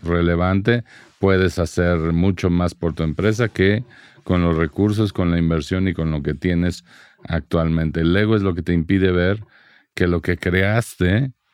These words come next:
necesita seguir el, la ruta de crecimiento acelerado y no estancarse. Y quizás es el momento de guardar el ego en el cajón y realmente ponerse a trabajar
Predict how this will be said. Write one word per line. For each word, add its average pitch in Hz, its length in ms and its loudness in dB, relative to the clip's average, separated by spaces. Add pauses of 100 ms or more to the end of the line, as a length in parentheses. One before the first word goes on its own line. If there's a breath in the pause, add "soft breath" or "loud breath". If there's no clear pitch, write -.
(260)
necesita 92 1040 0 (680)
seguir 95 500 2
el, 87 480 2
la 85 120 2
ruta 90 340 0
de 85 100 2
crecimiento 82 640 0
acelerado 82 720 0 (580 soft breath)
y 85 200 2
no 95 520 2
estancarse. 85 1000 -4 (260)
Y - 140 -6
quizás 92 520 0
es 92 180 0
el 85 100 2
momento 85 760 0 (100)
de 80 340 -2 (140)
guardar 85 500 2
el 107 160 4
ego 101 200 2
en 98 60 2
el 95 140 0
cajón 95 680 0
y - 160 -6
realmente 87 440 0
ponerse 82 400 0
a 80 40 -2
trabajar 78 680 -2